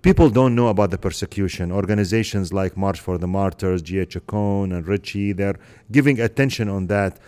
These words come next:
So we just like to, the world to know that there is per-, Christian persecution, but unfortunately, it's beginning to happen in America now.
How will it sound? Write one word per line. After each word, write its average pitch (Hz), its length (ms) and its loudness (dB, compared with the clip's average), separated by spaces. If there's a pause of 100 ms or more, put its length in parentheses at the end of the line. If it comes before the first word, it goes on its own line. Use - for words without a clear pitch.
(140)
So 131 160 2
we 131 40 4
just 156 180 2
like 165 260 2
to, 120 100 -2
the 98 280 -4
world 123 400 2
to 104 80 -2
know 107 200 0
that 98 160 0
there 98 160 0
is 92 80 -6
per-, 139 180 -4
Christian 151 480 -2
persecution, 98 800 -4 (280)
but 127 100 4
unfortunately, 117 840 2 (200)
it's 101 140 -6
beginning 135 360 4
to 120 120 0
happen 117 240 4
in 107 100 0
America 101 480 2
now. 87 260 -4